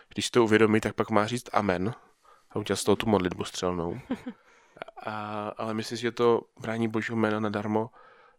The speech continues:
Speaker 1: mnohem závažnější. A nebál bych se říct, těžkým hříchem je v okamžiku,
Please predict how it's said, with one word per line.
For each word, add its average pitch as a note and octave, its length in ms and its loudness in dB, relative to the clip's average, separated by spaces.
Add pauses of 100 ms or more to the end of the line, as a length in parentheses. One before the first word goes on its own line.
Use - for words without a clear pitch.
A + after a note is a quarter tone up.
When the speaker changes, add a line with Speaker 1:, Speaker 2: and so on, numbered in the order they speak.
(340)
Speaker 1:
mnohem A#2+ 380 2
závažnější. A2 960 -2 (380)
A A2+ 140 -6
nebál G#2+ 300 0
bych G#2+ 140 0
se A2+ 120 -6
říct, A2 200 -8 (340)
těžkým A2 400 0
hříchem A2 380 0
je A2 60 4
v A2 60 -4
okamžiku, A2 680 -2